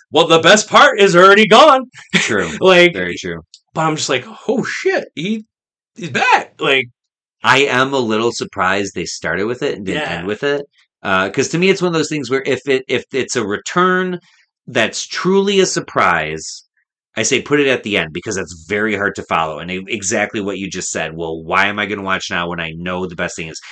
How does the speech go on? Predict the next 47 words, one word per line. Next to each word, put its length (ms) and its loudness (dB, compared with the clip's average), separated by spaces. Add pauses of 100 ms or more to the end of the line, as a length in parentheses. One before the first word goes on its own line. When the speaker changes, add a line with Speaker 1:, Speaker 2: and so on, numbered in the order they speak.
(240)
Speaker 2:
If 220 0
it's 280 -2
a 260 0
return 920 -4 (480)
that 480 -2 (320)
we're 360 -2
sort 440 2
of 120 0
expecting, 600 -2
I 80 0
Speaker 1:
Yeah. 160 -4
Speaker 2:
think 200 2
of 120 -2
C 160 -4
M 80 -4
Punk 240 -6
in 60 -8
Chicago. 500 -2 (180)
Speaker 1:
Right, 160 -4 (140)
Speaker 2:
You 160 -6
Speaker 1:
right. 120 -4
Speaker 2:
do 200 6
start 360 4
with 200 -4
it 160 0
because 300 -2
you 80 -2
don't 160 2
want 200 -2
people 320 -8
to 100 -14
be 220 -10
preoccupied. 1120 -2
You 120 -2
don't 80 4
Speaker 1:
Yeah. 60 4
Speaker 2:
want 160 0
C 160 -2
M 100 -4
Punk 220 -6
chants 260 -6 (100)
all 480 4
Speaker 1:
Yep. 120 -2
Speaker 2:
night 420 4 (440)
waiting 480 2
for 80 -4
Speaker 1:
It's 140 0